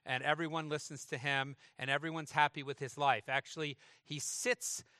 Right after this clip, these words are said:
and references a time in Israel's history where it doesn't appear, because we don't have a perfect placement there, but it doesn't appear that people really want to obey God's word. There's a sense of superficial obedience,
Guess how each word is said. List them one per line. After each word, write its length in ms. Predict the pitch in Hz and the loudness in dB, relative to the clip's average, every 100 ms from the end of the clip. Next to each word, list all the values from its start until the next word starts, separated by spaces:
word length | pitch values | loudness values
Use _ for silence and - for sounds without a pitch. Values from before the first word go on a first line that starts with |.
| _ | _
and 180 | 147 147 | -6 2
references 640 | 165 202 214 170 - 147 | 4 4 2 -6 -6 -8
a 60 | 131 | -8
time 400 | - - 180 185 | -6 0 0 0
in 80 | 151 | -4
Israel's 640 | 170 156 165 139 120 - - _ _ _ _ _ _ | -4 -4 -4 -6 -6 -12 -18 _ _ _ _ _ _
history 680 | - 208 - - 151 143 139 _ _ _ | -2 0 -2 -4 -2 -2 -4 _ _ _
where 120 | 139 | -4
it 140 | 147 | -2
doesn't 320 | 127 226 277 214 | 2 2 2 -6
appear, 440 | - - 214 151 | -6 -4 0 0
because 280 | 135 135 131 | 0 -6 -4
we 60 | |
don't 120 | 175 196 | -2 -2
have 140 | 175 | -2
a 40 | |
perfect 400 | 143 185 185 165 | -4 -4 -4 -6
placement 420 | - 170 156 170 143 | -4 -4 -4 -6 -4
there, 140 | 143 | -2
but 120 | 135 | -2
it 40 | 135 | -4
doesn't 220 | 208 277 | -4 -4
appear 560 | 185 - 220 190 143 - - _ | -6 -6 -2 0 0 -4 -16 _
that 220 | 156 156 - | 0 0 0
people 500 | 220 - 220 190 139 123 | -10 0 2 2 -2 -8
really 360 | 127 208 214 202 | -4 -2 0 -4
want 320 | 143 170 151 | 0 0 0
to 200 | - 151 | -4 -4
obey 260 | 135 143 135 | -2 0 0
God's 280 | 123 117 - | 2 0 -2
word. 340 | 151 117 92 _ _ _ _ | -4 -4 -8 _ _ _ _
There's 220 | 135 143 | -4 -2
a 60 | 147 | -4
sense 420 | - 190 190 - - | 0 2 2 -2 2
of 340 | 160 143 - - _ | 4 4 -2 -20 _
superficial 880 | - - 190 - 135 - 226 247 202 | -14 -8 -6 -6 -6 -4 -4 -4 -6
obedience, 720 | 147 127 120 110 131 175 - | -6 -6 -8 -4 -6 -6 -12